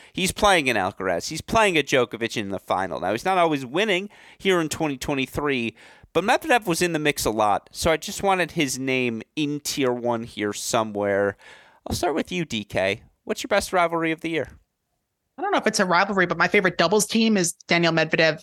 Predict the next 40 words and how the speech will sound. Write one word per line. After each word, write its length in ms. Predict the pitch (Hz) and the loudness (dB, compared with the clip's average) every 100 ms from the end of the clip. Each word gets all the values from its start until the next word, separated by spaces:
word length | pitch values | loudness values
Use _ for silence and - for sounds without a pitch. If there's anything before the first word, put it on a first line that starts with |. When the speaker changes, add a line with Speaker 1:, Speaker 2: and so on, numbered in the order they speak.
| - | -2
Speaker 2:
and 100 | 165 | 0
any 180 | 151 160 | 2 0
press 240 | 156 165 175 | 2 0 0
conference. 580 | 196 233 262 269 - - | -2 0 0 -2 -2 0
I 80 | - | 2
feel 100 | 170 | 2
like 140 | 156 | 0
that's, 200 | 156 151 | -2 0
like, 140 | 165 | 0
a 60 | 160 | -2
pretty, 400 | - - 175 165 | -2 0 2 4
like, 160 | 160 - | 4 2
effective 580 | - - 170 - 170 - | -2 0 0 0 -4 -2
pairing 380 | 165 165 175 | 0 2 2
that 80 | 190 | 2
I 60 | 175 | 0
wanna 180 | 175 175 | 2 2
see. 320 | 185 175 170 | 2 4 6
I 60 | |
wanna 160 | 202 233 | 4 4
see 160 | 233 208 | 2 4
them 180 | 175 | 4
in 100 | 208 | 4
Turin. 380 | 214 247 247 269 | 4 4 4 2
I 80 | 175 | 2
feel 120 | 165 | 2
like 120 | 156 | 0
that 160 | 143 - | 0 0
would 160 | 147 113 | -2 -2
be 220 | 143 - | -4 -4
Speaker 1:
<laughs> 40 | 170 | 0
Speaker 2:
more 180 | 170 | 2
interesting 380 | 170 175 165 170 | 2 -2 -2 -2
than 80 | 151 | 0
some 120 | 170 | 0
of 60 | 165 | 0
the 60 | |
men's 180 | 156 156 | 0 0
doubles 240 | 170 175 - | 0 -2 -2
teams. 320 | 214 240 | -2 -2